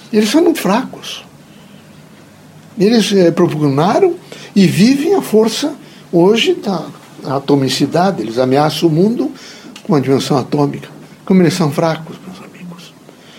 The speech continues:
Como eles imaginam que eles vão destruir Deus. Como eles se distanciaram, evidentemente, da verdade. Então era preciso que vocês todos,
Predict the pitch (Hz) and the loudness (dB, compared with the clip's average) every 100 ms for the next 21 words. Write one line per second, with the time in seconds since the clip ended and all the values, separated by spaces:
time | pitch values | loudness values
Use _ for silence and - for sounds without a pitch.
0 | - - 233 226 214 220 202 208 220 175 | -18 0 4 6 6 4 4 4 4 2
1 | 175 165 180 170 151 - 165 180 139 151 | 2 2 2 2 -2 -4 0 0 2 0
2 | 165 170 - - - - - - - - | 2 0 -2 -16 -18 -20 -20 -20 -20 -20
3 | - - - - 262 214 233 208 233 190 | -20 -20 -14 -2 2 2 0 -2 2 2
4 | - 220 214 170 151 165 160 170 190 175 | 2 0 2 0 -2 -4 -4 -2 -2 -2
5 | 156 139 135 147 147 - - - - - | -2 -2 -2 -4 -4 -10 -20 -20 -20 -20
6 | - - - - - 240 269 262 233 196 | -20 -20 -20 -20 -6 0 2 2 0 -2
7 | - 269 - 220 180 - 170 - - 233 | 0 -2 -2 -6 -6 -4 -4 -4 0 0
8 | 254 - | 0 -8